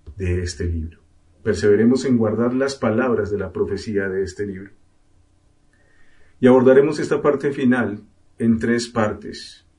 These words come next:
viendo precisamente la necesidad de guardar las palabras de la profecía de este libro,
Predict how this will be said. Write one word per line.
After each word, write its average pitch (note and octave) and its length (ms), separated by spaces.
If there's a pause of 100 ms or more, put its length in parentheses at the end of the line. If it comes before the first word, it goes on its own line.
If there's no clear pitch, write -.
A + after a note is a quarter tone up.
(220)
viendo A2 340
precisamente A2+ 640
la A2+ 120
necesidad G#2+ 560
de A2 140
guardar G#2+ 640 (640)
las G#2+ 180
palabras G#2 440
de A#2 80
la G#2+ 120
profecía G#2+ 420
de A2 120
este A2+ 220
libro, F#2+ 400